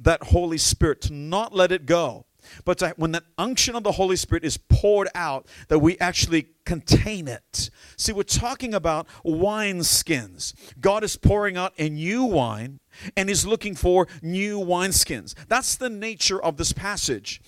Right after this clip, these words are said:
God had moved in times past, and it wasn't bad, because part of that passage later on reads, not that the old wine is bad, some of that old wine is good, but there's a new wine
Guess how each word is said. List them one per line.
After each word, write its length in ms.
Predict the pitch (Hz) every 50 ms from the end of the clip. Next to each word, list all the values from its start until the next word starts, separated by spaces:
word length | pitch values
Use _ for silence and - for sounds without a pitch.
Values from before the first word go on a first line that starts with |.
| - - - - 147 135
God 420 | - 175 208 233 254 277 285 269
had 220 | 208 170 214 220 196
moved 460 | 180 170 170 202 220 226 220 190 160
in 220 | - 202 175 170
times 480 | 156 - - 190 185 180 180 170 151 -
past, 560 | - - - - 220 214 180 151 127 - - - - -
and 140 | - 190 190
it 80 | 202 -
wasn't 580 | 180 202 196 190 - 208 202 170 170 135 120
bad, 440 | - 220 233 247 233 202 160 139 120
because 220 | 143 - - 170 -
part 260 | - - 233 254 247
of 60 | 208
that 160 | 190 - -
passage 400 | - 180 190 196 - - 147 -
later 300 | 139 156 165 165 151 165
on 140 | 156 147 143
reads, 360 | 143 160 160 151 143 120 - - - - - - -
not 240 | - 180 208 240 -
that 140 | 240 220 170
the 100 | 208 202
old 280 | - 202 202 196 175
wine 220 | 160 160 156 147 135
is 120 | 123 110
bad, 500 | - - - 196 233 240 220 165 131 120
some 200 | - - 240 247
of 60 | 262
that 100 | 208 196 -
old 220 | 175 185 180 156
wine 220 | 147 156 151 151 156
is 260 | 156 151 135 117 -
good, 960 | - - 113 - - 208 285 294 285 233 185 131 104 - - - - - - - _ _ _ _ _ - - - -
but 160 | - 185 - -
there's 300 | 214 214 220 226 - -
a 160 | 220 220 226
new 400 | 226 226 226 240 254 269 285 294 285
wine 520 | 247 220 190 151 131 123 113 113 117 113